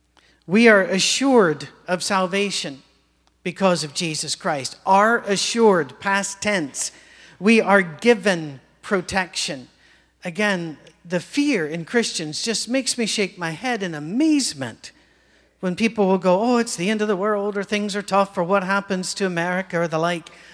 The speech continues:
I love America too, love Scotland too, I love 'em all.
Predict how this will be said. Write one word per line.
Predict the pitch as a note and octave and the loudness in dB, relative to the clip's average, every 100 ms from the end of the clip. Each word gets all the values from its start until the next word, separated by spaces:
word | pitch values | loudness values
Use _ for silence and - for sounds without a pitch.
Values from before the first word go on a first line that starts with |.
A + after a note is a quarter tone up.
| - | -6
I | D#3 | -2
love | F#3 F#3+ | 0 0
America | G3 F#3+ G3 F#3+ G3 | 0 -2 -4 -6 -8
too, | - G3+ D3+ | -6 -6 -4
love | D#3 F3 | -2 -2
Scotland | - - G3 F#3 F#3+ F#3 | -4 -2 -2 0 -4 -4
too, | G#3 F3+ | -4 0
I | |
love | E3+ F#3 | 4 4
'em | F#3+ G3 | 4 2
all. | G3 F#3+ | 4 2